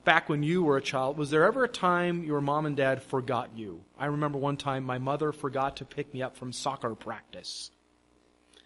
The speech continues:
So I sat in a park for an hour.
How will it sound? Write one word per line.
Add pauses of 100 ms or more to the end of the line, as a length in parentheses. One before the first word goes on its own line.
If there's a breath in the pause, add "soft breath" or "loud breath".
(220 soft breath)
So
I
sat (340)
in
a (100)
park
for
an
hour.